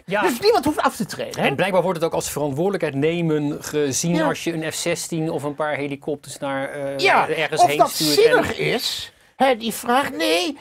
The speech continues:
Speaker 2: wij moeten dat doen. Daar speelt ook een rol, een heel klein land,
Speaker 1: Hmm.
Speaker 2: eh, bondgenoten. Hè, dus wij moeten,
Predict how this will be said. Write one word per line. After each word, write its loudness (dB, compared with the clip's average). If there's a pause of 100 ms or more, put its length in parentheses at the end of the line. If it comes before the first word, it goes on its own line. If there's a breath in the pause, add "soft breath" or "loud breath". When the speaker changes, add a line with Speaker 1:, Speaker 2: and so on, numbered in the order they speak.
(160 loud breath)
Speaker 2:
wij 4
moeten 4
dat 2
doen. 4
Daar 0
speelt 0
ook 0
een 4
rol, 6
een -10
heel 2
klein 0
land, 2
Speaker 1:
Hmm. -8 (100)
Speaker 2:
eh, -4
bondgenoten. 2
Hè, 2
dus -6
wij -2
moeten, 0